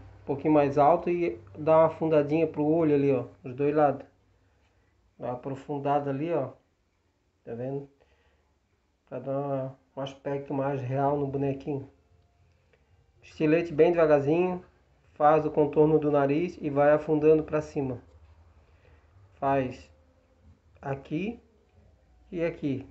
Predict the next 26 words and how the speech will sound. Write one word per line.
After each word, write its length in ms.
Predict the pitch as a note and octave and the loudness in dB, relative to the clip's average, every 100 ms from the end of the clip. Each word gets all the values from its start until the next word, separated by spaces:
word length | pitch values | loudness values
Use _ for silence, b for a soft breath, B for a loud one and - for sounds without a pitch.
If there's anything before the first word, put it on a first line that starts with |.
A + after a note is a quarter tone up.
| - | -20
tipo 280 | - C#3+ D3 | -18 -6 0
um 120 | D3 | 6
L 280 | D3+ D3 C3+ | 6 6 2
aqui, 280 | B2 - C3 | -4 -4 -4
ó. 120 | A2 - _ _ b b b b b _ - | -6 -12 _ _ b b b b b _ -16
E 60 | C3+ | -8
daí 160 | C3+ | -8
tu 120 | C3 | -4
vai 160 | C3+ C#3 | -2 0
afundando 680 | C#3 - C#3 C#3 C#3 C3+ B2 - - | -2 -4 -2 2 2 0 -6 -16 -12
daqui 320 | C#3 B2+ D3 | -8 -6 -6
pra 220 | D3 F3 | -2 0
lá. 260 | E3 A#2 - _ - | 0 -2 -10 _ -20
Aqui 160 | - | -8
mais 260 | C#3 C#3+ B2+ | -2 0 2
alto, 560 | C#3+ E3+ F#3+ G#3 G#3 G3 _ _ _ _ _ _ _ _ _ _ _ _ _ _ _ - | 4 4 2 -2 -4 -6 _ _ _ _ _ _ _ _ _ _ _ _ _ _ _ -18
aqui 220 | B2+ D3+ | -8 -2
no 100 | D3+ | 2
meio 160 | D#3 | 4
do 80 | C#3+ | 4
nariz 220 | C#3 C#3 | 2 2
mais 240 | C3+ C#3 C#3 | 2 2 2
alto, 420 | C#3+ D#3 - F3+ - _ | 2 0 -4 -12 -14 _
aqui 180 | - C#3 | -12 -4
mais 220 | D#3 D3+ | 0 0
fundo, 340 | - D3+ C#3 | -2 -6 -4